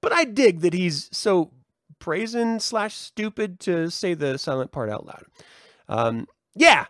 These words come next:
we don't like that part. <laughs> The slavery part. It's weird because the Constitution, even though it was written by flawed humans, does say all men are created equal.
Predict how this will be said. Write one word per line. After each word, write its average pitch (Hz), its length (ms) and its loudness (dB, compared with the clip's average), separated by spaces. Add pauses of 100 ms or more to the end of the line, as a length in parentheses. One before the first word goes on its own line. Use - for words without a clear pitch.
(720)
we 220 160 2
don't 277 220 8
like 247 220 6
that 214 240 6
part. 190 380 8
<laughs> - 40 -12 (840)
The 208 140 4
slavery 185 640 2
part. 113 420 -10 (720)
It's 285 240 0
weird 320 320 2
because 240 240 -4
the 233 80 -6
Constitution, 277 880 -2 (180)
even 214 260 -2
though 233 140 6
it 226 40 2
was 202 180 0
written 202 340 0
by 180 220 0
flawed 185 420 2
humans, 160 600 -4 (540)
does 262 380 4
say 190 720 -4 (640)
all 175 180 4
men 196 220 2
are 185 60 2
created 185 500 0
equal. 131 640 -6